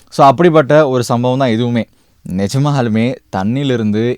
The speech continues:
நெருப்பை எரிய வச்சு, அதன் மூலமாக ஒரு நல்ல விஷயத்த தமிழ்நாட்டைச் சேர்ந்த, அ, சேலத்தைச் சேர்ந்த ராமலிங்கம் கார்த்திக் அப்படின்றவர் வந்துட்டு கண்டுபிடிச்சிருக்காப்புல. சரி, என்னத்தை கண்டுபிடிச்சாருன்னு கேட்டிங்கன்னா,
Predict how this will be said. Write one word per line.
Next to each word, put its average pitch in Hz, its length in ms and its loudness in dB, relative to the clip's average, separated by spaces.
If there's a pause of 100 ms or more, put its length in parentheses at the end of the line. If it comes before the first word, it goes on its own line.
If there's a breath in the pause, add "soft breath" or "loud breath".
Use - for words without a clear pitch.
(100)
நெருப்பை 117 460 -2
எரிய 120 220 0
வச்சு, 107 520 -4
அதன் 107 300 -4
மூலமாக 113 680 -2 (260 soft breath)
ஒரு 107 140 -6
நல்ல 131 300 0
விஷயத்த 120 540 -4 (140)
தமிழ்நாட்டைச் 139 680 -2
சேர்ந்த, 113 500 -2 (440 soft breath)
அ, 101 420 0 (140)
சேலத்தைச் 139 500 0
சேர்ந்த 107 500 -2 (200)
ராமலிங்கம் 127 680 0
கார்த்திக் 107 460 -2 (100)
அப்படின்றவர் 110 420 -2
வந்துட்டு 92 200 -6
கண்டுபிடிச்சிருக்காப்புல. 95 760 -4
சரி, 101 300 -8
என்னத்தை 135 320 -6
கண்டுபிடிச்சாருன்னு 113 720 -2
கேட்டிங்கன்னா, 98 600 -4